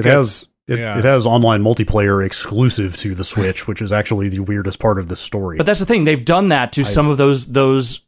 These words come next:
Speaker 3: games on the
Speaker 2: Huh.
Speaker 3: Nintendo, like, Switch service stuff.
Speaker 2: I guess it's possible. That seems like a major enough new feature to me that, okay, now I need to look this
Speaker 3: I
Speaker 2: up.
Speaker 3: would be less confused if they had actually shown s-, gameplay from that, but they didn't. They just showed the intro of Bond, and that was kinda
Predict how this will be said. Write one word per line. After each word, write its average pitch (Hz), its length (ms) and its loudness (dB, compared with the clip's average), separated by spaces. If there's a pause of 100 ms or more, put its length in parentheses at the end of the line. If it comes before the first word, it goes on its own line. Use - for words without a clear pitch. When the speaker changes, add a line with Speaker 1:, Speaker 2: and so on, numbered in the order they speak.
Speaker 3:
games 117 580 -2
on 120 320 2
the 120 80 2
Speaker 2:
Huh. 123 80 2
Speaker 3:
Nintendo, 127 640 0
like, 120 420 0 (220)
Switch 185 260 -2
service 95 340 -2
stuff. - 280 -6 (100)
Speaker 2:
I 135 120 -4 (280)
guess 117 240 0
it's 117 140 -4
possible. 120 600 2
That 135 200 2
seems 127 280 4
like 107 200 0
a 104 40 0
major 101 400 -2
enough 107 280 -2
new 107 80 -2
feature 120 580 -4
to 127 160 -4
me 123 380 4
that, 110 340 0 (1800)
okay, 90 120 -8
now 117 200 4
I 110 60 2
need 101 120 0
to 90 60 -4
look 85 180 -6
this - 140 -12
Speaker 3:
I 143 60 0
Speaker 2:
up. 196 60 4
Speaker 3:
would 233 100 2
be 240 100 2
less 196 220 2
confused 156 500 2
if 147 80 -2
they 147 120 2
had 131 100 2
actually 127 360 -2
shown 135 420 0
s-, 127 100 -6
gameplay 127 640 0
from 123 300 -2
that, 147 220 0
but 131 120 -2
they 123 140 0
didn't. 101 460 -2
They 113 100 0
just 120 220 -4
showed 131 180 0
the 107 160 -4
intro 104 580 0
of 101 220 -6
Bond, 95 460 0
and 92 120 -6
that 104 80 2
was 104 120 -4
kinda 98 260 -6